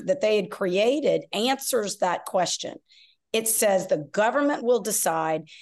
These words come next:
and it will be the government that is in power that will decide what you get to hear and what you get to think. Y-, you asked me about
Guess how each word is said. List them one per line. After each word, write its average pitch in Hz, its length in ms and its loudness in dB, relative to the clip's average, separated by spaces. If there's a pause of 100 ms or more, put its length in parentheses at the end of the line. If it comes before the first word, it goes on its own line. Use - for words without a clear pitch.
(140)
and 180 140 0
it 190 140 2
will 190 120 2
be 202 200 -2
the 180 120 2
government 208 600 -2
that 196 140 2
is 208 180 -2
in 190 180 -4
power - 640 -4 (280)
that 196 180 0
will 202 160 2
decide 185 840 0 (220)
what 208 380 0
you 262 80 -8
get 285 200 -4
to 277 60 -4
hear 165 540 -6 (280)
and 170 200 -2
what 202 180 2
you 233 80 -2
get 269 220 -2
to 262 80 -2
think. 254 540 -4 (440)
Y-, - 200 -8
you 226 240 0
asked 247 280 -2
me 214 120 0
about 180 320 0